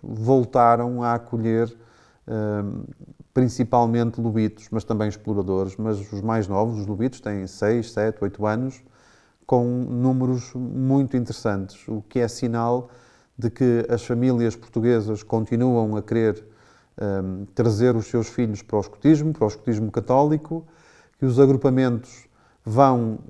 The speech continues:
cada vez mais cimentando também a confiança, eh, nos seus próprios processos, naquilo que são as relações que temos que estabelecer com os nossos parceiros, com as paróquias, com as instituições locais,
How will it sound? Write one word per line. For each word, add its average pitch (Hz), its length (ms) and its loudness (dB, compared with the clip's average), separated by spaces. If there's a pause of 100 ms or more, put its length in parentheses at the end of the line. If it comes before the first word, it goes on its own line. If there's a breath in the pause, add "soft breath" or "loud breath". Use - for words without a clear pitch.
(140)
cada 131 240 6
vez 123 200 4
mais 117 380 0
cimentando 120 640 2
também 120 420 2
a 113 60 -2
confiança, 110 800 -4 (500 soft breath)
eh, 98 360 -2
nos 113 220 -4
seus 110 220 -2
próprios 110 400 0
processos, - 760 0 (360 soft breath)
naquilo 117 380 -2
que - 60 -20
são 113 180 -2
as 107 80 -2
relações 113 480 0
que - 80 -20
temos 110 220 -2
que - 60 -20
estabelecer 107 500 0
com 107 120 -4
os 101 80 -4
nossos 104 220 -2
parceiros, 143 560 2
com - 100 -12
as - 80 -8
paróquias, 120 540 4
com - 120 -6
as 98 100 -2
instituições 107 720 -4
locais, 123 640 2